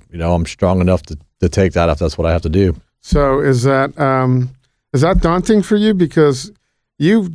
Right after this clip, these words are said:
Speaker 2: lost a shitload of weight in your life.
Speaker 1: Yeah,
Speaker 2: You've, you've
Speaker 1: yeah.
Speaker 2: lost it and then put a little back on. I,
Speaker 1: Yeah.
Speaker 2: I, I'm saying that
Speaker 1: Yeah,
Speaker 2: because
Speaker 1: yeah.
Speaker 2: I've done the same
Speaker 1: Yeah,
Speaker 2: thing.
Speaker 1: yeah, yeah, yeah.
Speaker 2: It's, it's, uh, and especially as a chef.
Speaker 1: I love
Speaker 2: Although
Speaker 1: it. I love exercise. I love the way I feel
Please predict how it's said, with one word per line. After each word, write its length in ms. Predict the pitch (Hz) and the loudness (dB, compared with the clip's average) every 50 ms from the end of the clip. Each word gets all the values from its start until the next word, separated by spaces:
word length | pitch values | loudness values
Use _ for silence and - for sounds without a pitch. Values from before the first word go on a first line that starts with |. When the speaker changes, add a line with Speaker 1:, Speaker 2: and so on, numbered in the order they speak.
| 160 - - | -12 -6 -4
Speaker 2:
lost 560 | 139 143 175 196 220 190 139 127 - - _ _ _ _ - | -2 0 2 2 0 0 -2 -4 -8 -14 _ _ _ _ -4
a 20 | 131 | -4
shitload 460 | 123 - - 156 147 139 127 127 113 | -2 -2 0 0 0 2 2 2 2
of 60 | 110 | 2
weight 220 | 117 143 151 123 | 2 0 0 0
in 40 | 107 | 0
your 140 | 113 113 110 | 0 0 0
life. 180 | 104 107 98 98 | 0 0 2 2
Speaker 1:
Yeah, 280 | 113 107 110 110 113 120 | 4 4 4 4 2 2
Speaker 2:
You've, 280 | 131 131 131 131 143 | 2 2 2 2 2
you've 80 | 143 117 | 2 2
Speaker 1:
yeah. 80 | 117 113 | 2 2
Speaker 2:
lost 320 | 139 147 147 143 - - | 2 2 0 -2 0 0
it 80 | 165 151 | 0 2
and 120 | 147 139 | 2 2
then 240 | 139 135 131 127 123 | 0 2 2 0 0
put 200 | 127 - 151 139 | 0 -2 -2 0
a 20 | |
little 220 | 131 135 135 127 117 | 0 0 0 0 0
back 260 | 123 131 123 120 123 | 0 0 -2 -2 -2
on. 460 | 156 156 160 156 156 151 147 143 - | -2 0 0 0 0 0 -2 -2 -4
I, 160 | 127 131 135 | -4 -4 -2
Speaker 1:
Yeah. 160 | 139 117 113 107 | 0 2 2 2
Speaker 2:
I, 160 | 147 139 139 143 - - | 2 0 -2 -4 -6 -6
I'm 180 | - 139 131 123 | -2 -2 -2 0
saying 220 | - 147 139 127 | 0 0 0 2
that 180 | 127 123 107 107 | 0 0 0 0
Speaker 1:
Yeah, 80 | 123 | 0
Speaker 2:
because 300 | 113 107 113 123 110 - - 113 | 2 2 2 0 -2 -4 -2 0
Speaker 1:
yeah. 220 | 104 107 113 101 - | 0 2 0 0 -2
Speaker 2:
I've 140 | 151 139 131 | -2 -2 0
done 180 | 156 139 127 | 0 0 0
the 60 | 127 123 | 0 0
same 260 | - 135 127 110 113 | 2 2 2 2 4
Speaker 1:
Yeah, 160 | 120 135 143 | 2 2 2
Speaker 2:
thing. 120 | 127 110 | 2 2
Speaker 1:
yeah, 140 | 101 95 92 90 | 2 2 2 2
yeah, 200 | 95 104 95 80 - - | 2 2 0 0 -2 -4
yeah. 80 | - - | -2 -2
Speaker 2:
It's, 260 | - - - - - _ _ | -2 -2 -4 -8 -12 _ _
it's, 440 | - 147 139 131 127 131 - - - | -2 0 0 0 -2 -4 -8 -12 -10
uh, 460 | 160 147 131 127 123 120 120 117 135 131 | -6 -2 -2 0 0 0 0 -2 -2 -2
and 200 | 143 143 139 135 | -2 -2 0 -2
especially 460 | 123 127 - 147 143 131 - 147 139 127 | -2 -2 -2 -2 -2 0 0 0 0 2
as 100 | 113 110 | 0 -2
a 60 | 104 | -4
chef. 580 | - - 143 135 120 120 120 - - _ _ _ _ _ _ _ _ _ _ _ - | -4 -2 0 0 0 0 -2 -6 -12 _ _ _ _ _ _ _ _ _ _ _ 0
Speaker 1:
I 60 | 196 | 2
love 160 | 247 196 202 | 2 4 4
Speaker 2:
Although 160 | 170 147 147 147 | 2 2 2 2
Speaker 1:
it. 80 | 151 156 | 2 2
I 60 | 190 | 2
love 340 | 202 151 151 160 143 123 131 | 4 4 4 4 4 2 2
exercise. 760 | 123 117 - 123 117 - 120 113 113 113 113 113 107 98 | 2 2 0 0 0 2 2 4 4 4 4 2 2 2
I 40 | 110 | 4
love 180 | 110 117 117 120 | 4 2 2 2
the 80 | 120 | 2
way 180 | 107 110 110 104 | 2 2 2 2
I 60 | 95 | 2
feel 560 | 90 - - 107 110 110 104 104 104 101 98 | 0 0 0 2 2 4 4 4 2 0 -2